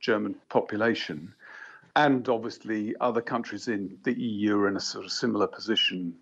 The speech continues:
you know, in s-, in some cases with, you know, even larger reliance. You know, the problem is that if you rely on that, you are effectively putting yourself at the mercy of, you know,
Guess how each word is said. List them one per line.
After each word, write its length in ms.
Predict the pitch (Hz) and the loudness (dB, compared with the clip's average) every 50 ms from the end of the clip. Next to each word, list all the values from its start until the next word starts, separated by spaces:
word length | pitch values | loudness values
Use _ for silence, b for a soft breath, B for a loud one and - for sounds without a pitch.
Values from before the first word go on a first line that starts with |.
| _ - | _ -4
you 80 | - 107 | -2 0
know, 100 | 98 90 | 0 0
in 100 | 90 95 | -2 -4
s-, 120 | - - | -4 -4
in 160 | - 120 110 101 | -4 -4 -2 0
some 200 | - 123 113 - | 0 0 0 4
cases 400 | - 113 101 - - 107 - - | 4 2 2 2 -2 -10 -2 0
with, 260 | 110 98 85 - - _ _ _ - | 2 2 2 -2 -8 _ _ _ -4
you 100 | - 113 | -2 0
know, 100 | 98 104 | 2 2
even 280 | 113 117 113 107 104 95 | 4 2 2 2 2 4
larger 360 | 113 113 135 131 113 - 98 | 6 8 8 8 6 4 -2
reliance. 600 | 87 92 90 80 80 78 80 87 - - - - B B B B B B B B B B B B | -2 0 -2 -2 -2 -2 -4 -6 -8 -8 -8 -10 B B B B B B B B B B B B
You 80 | - 143 | 2 4
know, 80 | 127 | 4
the 80 | 127 135 | 4 4
problem 380 | - 170 185 170 151 147 139 | 6 6 6 6 6 6 6
is 260 | 135 127 120 117 - - | 6 6 6 4 2 0
that 160 | 131 120 - | -4 -4 -4
if 140 | 143 123 - | -8 -8 -6
you 80 | 123 113 | -6 0
rely 640 | 120 131 127 127 139 151 160 160 151 139 127 117 113 - - | 4 6 6 8 8 8 8 8 8 6 4 2 -2 -8 -10
on 440 | 123 - 131 117 110 107 110 104 - - - - - | -6 -4 -2 -2 -2 -2 -4 -6 -8 -10 -12 -12 -4
that, 480 | 123 127 117 92 90 - - _ - - - - - - _ b b b b b b b b | 0 0 0 2 0 -4 -8 _ -16 -14 -14 -14 -16 -18 _ b b b b b b b b
you 680 | 107 110 120 127 120 120 117 117 117 117 113 113 123 - | -14 -6 0 0 2 2 2 2 2 0 0 -2 -4 0
are 500 | - 135 120 113 113 113 107 104 110 - - - 120 | 4 6 6 8 6 6 4 4 2 0 -2 -10 -14
effectively 640 | - - - 143 - - - - 120 117 113 107 | -12 -4 -4 -4 -4 -4 -12 -18 -14 -10 -8 -8
putting 360 | 107 - - - 139 135 135 127 | -8 -8 -6 -4 -2 -2 -2 -2
yourself 760 | 113 113 107 - - - 135 110 98 - 156 - - - _ B B B B B B B B - | -2 -4 -6 -6 -2 2 4 4 4 2 0 -4 -16 -20 _ B B B B B B B B 0
at 160 | 120 117 - | 0 0 0
the 60 | - | -2
mercy 640 | 117 120 147 165 185 180 - - - 113 104 104 110 - | 0 6 8 10 10 10 8 6 0 -4 -6 -6 -6 -6
of, 500 | 107 117 117 117 117 110 - - - _ _ - - - _ - | -2 0 2 2 0 -2 -6 -14 -20 _ _ -20 -20 -20 _ -10
you 120 | 123 117 | -10 -6
know, 200 | 110 110 120 - | -4 -4 -4 -4